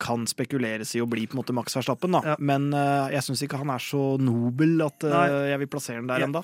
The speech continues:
Speaker 2: jeg vil si at, eh, i hele Ringenes herre-trilogien er på en måte, eh, Lewis Hamiltons reise, hvor han starter litt som et utskudd, som en som må kjempe seg opp og fram, som kommer litt fra, fra en bakgrunn man ikke forventer.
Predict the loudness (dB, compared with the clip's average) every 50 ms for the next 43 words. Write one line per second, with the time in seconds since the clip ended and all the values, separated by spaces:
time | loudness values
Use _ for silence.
0 | -2 2 4 6 6 6 6 6 6 6 6 6 6 4 4 6 8 8 8 8
1 | 8 6 4 4 4 4 4 4 4 4 4 4 4 2 0 0 0 0 0 2
2 | 2 2 2 0 0 0 0 0 0 2 2 2 4 4 4 2 2 2 2 2
3 | 2 0 0 0 -2 -2 -2 0 2 4 4 4 2 0 0 0 0 2 2 2
4 | 2 4 4 4 4 4 4 2 2 2 2 2 2 2 4 2 2 2 2 2
5 | 4 4 4 4 0 -2 -4 -10 -20 -20 -20 -20 -16 -6 -2 0 2 2 2 2
6 | 2 4 4 4 4 4 4 2 2 2 4 4 4 4 4 4 2 2 2 0
7 | 0 2 2 2 2 0 -2 -2 2 2 4 4 4 4 2 0 0 2 2 2
8 | 4 2 2 0 0 2 4 4 6 6 4 4 2 2 2 4 4 4 4 2
9 | 2 2 2 0 0 0 0 0 0 0 0 -2 -4 -6 -6 -2 0 0 0 0
10 | 2 2 2 2